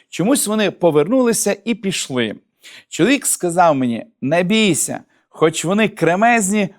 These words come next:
у них маленький мозок». Він усміхнувся і пішов своєю дорогою.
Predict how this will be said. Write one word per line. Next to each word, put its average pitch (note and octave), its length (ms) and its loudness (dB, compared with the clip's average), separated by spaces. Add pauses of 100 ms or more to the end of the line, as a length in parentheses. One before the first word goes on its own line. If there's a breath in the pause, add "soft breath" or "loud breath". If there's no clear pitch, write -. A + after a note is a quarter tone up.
(120)
у F3+ 120 -2
них G#3 260 2
маленький F3 760 2
мозок». D3+ 760 0 (500 soft breath)
Він G3+ 340 0
усміхнувся G#3 920 0 (280 soft breath)
і B3+ 100 0
пішов G#3+ 440 0
своєю F3+ 440 0
дорогою. C#3 720 2